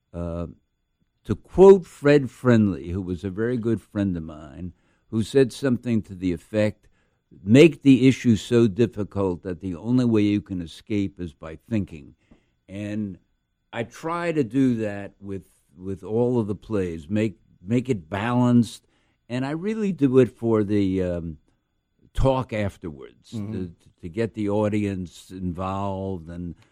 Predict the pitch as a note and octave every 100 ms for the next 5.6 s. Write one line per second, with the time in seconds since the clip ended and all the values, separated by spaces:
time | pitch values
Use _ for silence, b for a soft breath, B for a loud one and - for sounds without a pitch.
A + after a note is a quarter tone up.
0 | _ C3 C3 B2+ B2+ C3 B2 B2 B2 A#2+
1 | A2 A2 A#2 C3+ C3+ A#2 A2+ A#2 G#2+ F#2+
2 | A2 A2 A2 F#2+ G#2+ G#2+ G#2+ G2+ G#2 G#2+
3 | G2 G#2 A#2+ C3 D#3 G#2 F#2+ F#2+ F2+ A#2
4 | G#2+ A2+ A2 G2+ G2+ G#2 G2 B2 B2 D#3
5 | E3+ G#2 G2+ G2+ G2 F#2+